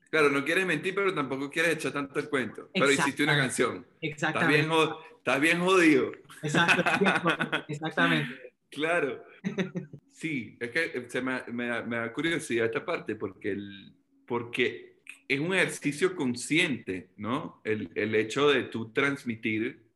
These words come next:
Speaker 1: algo en una canción, ¿no?
Speaker 2: Claro.
Speaker 1: Y esa, ¿cuál fue la primera canción que, que tú respetas como canción, ¿no?
Speaker 2: Ujú. ¿De S P?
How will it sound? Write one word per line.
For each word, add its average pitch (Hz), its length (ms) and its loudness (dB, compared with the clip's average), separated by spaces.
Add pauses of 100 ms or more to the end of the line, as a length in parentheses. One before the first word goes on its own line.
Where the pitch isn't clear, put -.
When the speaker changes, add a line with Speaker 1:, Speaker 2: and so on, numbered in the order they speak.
(240)
Speaker 1:
algo 117 460 0
en 117 120 -2
una 113 200 -4
canción, 117 640 -6
¿no? 120 180 -10 (160)
Speaker 2:
Claro. 123 380 -8 (100)
Speaker 1:
Y 123 120 2
esa, 123 1080 2
¿cuál 131 160 0
fue 151 160 -2
la 156 120 -2
primera 123 280 -4
canción 110 380 -12
que, 123 380 -2
que 135 160 -2
tú 143 120 -2
respetas - 840 -2
como 110 200 -8
canción, 101 420 -6 (120)
¿no? - 220 -10 (140)
Speaker 2:
Ujú. 175 440 -6 (240)
¿De 156 200 -2
S 214 200 0
P? 220 220 -4